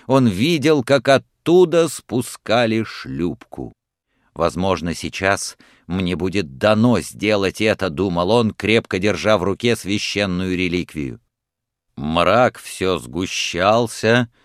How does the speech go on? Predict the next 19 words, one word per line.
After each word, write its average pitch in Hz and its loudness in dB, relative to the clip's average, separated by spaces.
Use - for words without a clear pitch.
так 117 2
что - -2
очертания 104 0
призрачного 98 -4
судна 107 -4
теперь 104 -4
едва 90 0
были 90 -2
видны. 80 -6
Матросы 113 0
и 110 0
пассажиры 107 0
Ностра 101 0
Сеньора 98 -2
да 90 0
Монте 120 2
кинулись 131 0
на 117 0
колени 110 0